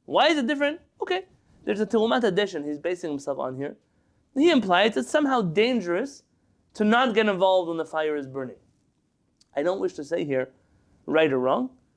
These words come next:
Rabbi Shem Tov Gagin is trying to point out from here that the Rama is violating what the Talmud has ruled.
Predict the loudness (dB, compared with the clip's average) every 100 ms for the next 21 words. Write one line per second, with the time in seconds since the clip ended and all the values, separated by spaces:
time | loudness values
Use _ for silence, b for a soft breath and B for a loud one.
0 | _ _ _ -2 0 2 0 0 0 0
1 | 0 -2 -2 -4 -2 -4 -4 0 0 0
2 | -6 -6 -6 -8 _ _ _ -4 2 2
3 | 2 0 0 -2 -4 -6 -18 _ -16 -4
4 | 0 2 4 2 0 -4 -4 -6 -6 -6
5 | -4 -4 -6 -8 -8